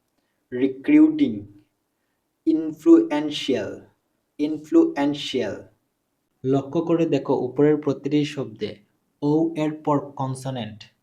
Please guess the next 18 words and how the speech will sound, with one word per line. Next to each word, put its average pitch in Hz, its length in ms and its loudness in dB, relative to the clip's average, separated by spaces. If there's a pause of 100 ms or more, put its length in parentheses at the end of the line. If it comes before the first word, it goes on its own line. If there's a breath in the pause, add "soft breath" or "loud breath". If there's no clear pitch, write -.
(480)
এরপর 143 460 0 (240)
ইউ, 143 220 6 (760)
এরপর 147 400 0 (200)
কনসোনেন্ট, 127 580 -4 (580)
এরপর 143 480 2 (540)
এ, 143 40 4 (540)
ই - 20 6 (340)
অথবা 139 360 -4 (160)
আই 131 220 -2
রয়েছে, 127 400 -4
তাই 123 240 -10
রুলস 135 320 0 (100)
অনুযায়ী 135 400 -2 (160)
ইউ 151 140 4 (140)
এর 143 120 0 (120)
সাউন্ড 117 280 -10
হিউ 135 280 -4
হয়েছে। 120 480 -8